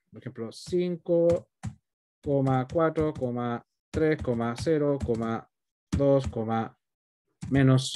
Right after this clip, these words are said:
cuatro, por decir. Eso estaría generando. Y a eso le llamo EVA. ¿Sí?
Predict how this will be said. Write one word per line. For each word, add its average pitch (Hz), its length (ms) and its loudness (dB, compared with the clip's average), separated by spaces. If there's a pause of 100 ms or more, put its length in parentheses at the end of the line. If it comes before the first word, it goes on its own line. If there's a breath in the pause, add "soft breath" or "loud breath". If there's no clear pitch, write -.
(160)
cuatro, - 400 -2
por 110 120 -2
decir. 104 260 -6 (1400)
Eso 233 340 10
estaría 180 280 10
generando. 160 520 6 (320)
Y 139 120 6
a 180 40 8
eso 185 140 4
le 196 60 10
llamo 180 280 8
EVA. 110 260 2 (840)
¿Sí? 160 340 -2